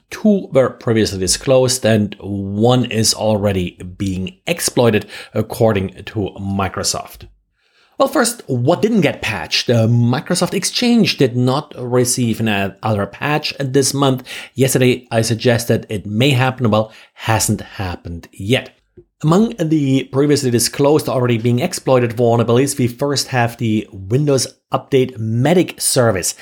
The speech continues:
This is a service, uh, that, uh, maintains essentially the update process,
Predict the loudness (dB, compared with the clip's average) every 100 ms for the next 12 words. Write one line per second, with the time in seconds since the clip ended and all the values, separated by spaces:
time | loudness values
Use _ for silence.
0 | -18 -10 -2 0 0 0 0 2 2 2
1 | 0 -2 -2 0 2 4 4 2 2 2
2 | 2 2 0 0 -2 -4 -4 -4 -2 -4
3 | -2 -4 -4 0 0 0 -4 -2 0 0
4 | 2 0